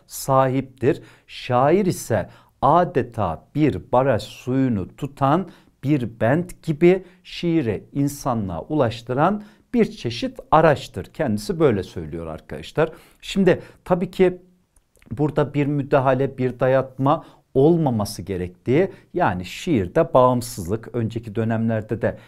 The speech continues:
işlemiştik arkadaşlar. Hisarcılarda da biz belli unsurları görmüştük. Şiirin ve şairin bağımsızlığı, aynısı Cahit Zarifoğlu'nda da söz konusu arkadaşlar. Bir de onun şiirlerinde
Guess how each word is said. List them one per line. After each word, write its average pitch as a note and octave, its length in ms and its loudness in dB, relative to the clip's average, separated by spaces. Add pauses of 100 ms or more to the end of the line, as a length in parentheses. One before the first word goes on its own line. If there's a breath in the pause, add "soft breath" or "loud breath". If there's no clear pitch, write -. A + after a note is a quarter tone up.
(180 loud breath)
işlemiştik - 720 -8
arkadaşlar. E2+ 540 -12
Hisarcılarda A2 1040 -6
da F#2+ 200 -4 (300 loud breath)
biz G#2+ 240 -6 (100)
belli G2+ 260 -4
unsurları F#2+ 720 -10 (300 soft breath)
görmüştük. D3+ 760 -2 (140 loud breath)
Şiirin D3+ 800 -2
ve A#2+ 80 0
şairin A#2 640 -4
bağımsızlığı, A#2 840 0 (200 loud breath)
aynısı A#2 500 -4
Cahit G#2+ 460 -4
Zarifoğlu'nda F2 920 -6
da F3 240 4 (120)
söz - 420 -2
konusu D2+ 320 -10
arkadaşlar. E2 600 -6 (320 loud breath)
Bir G#3 220 0
de G2+ 80 0
onun C#3+ 320 -2
şiirlerinde C3 960 0